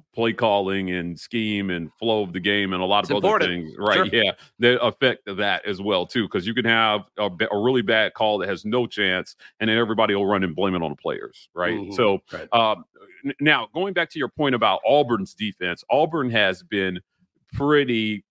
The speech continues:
Speaker 1: damn good on defense here through, you know, the first three games of the season. Now, again, the competition has to be taken into account. Certainly. Um, but they do look fairly assignment sound. That secondary, they,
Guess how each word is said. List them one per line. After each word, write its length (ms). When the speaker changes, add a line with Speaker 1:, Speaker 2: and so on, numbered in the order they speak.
Speaker 1:
damn 360
good 200
on 160
defense 760
here 380
through, 520
you 100
know, 100
the 100
first 280
three 140
games 320
of 80
the 60
season. 440
Now, 320
again, 440
the 340
competition 480
has 180
to 60
be 100
taken 300
into 240
account. 320
Certainly. 540
Um, 340
but 320
they 180
do 240
look 520
fairly 380
assignment 460
sound. 360
That 160
secondary, 800
they, 180